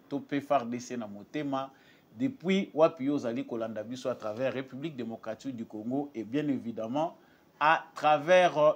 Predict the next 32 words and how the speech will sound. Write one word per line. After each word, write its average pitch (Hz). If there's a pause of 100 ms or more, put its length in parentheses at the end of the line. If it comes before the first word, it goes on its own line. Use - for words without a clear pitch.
le 139
monde. 160
Vous 135
voulez 165
aider 151
cette -
chaîne 147
G 131
cam 131
Télévision, 113 (460)
le 160
numéro 165
est 156
en 123
bas 131
de 127
votre 127
écran. 147
Bokoki 120
pe 160
kozwa 120
yango 143
na 117 (480)
profil 143
to 151
pe 156
na 139
introduction 117
ya 123
chaîne 131
na 110
biso. 139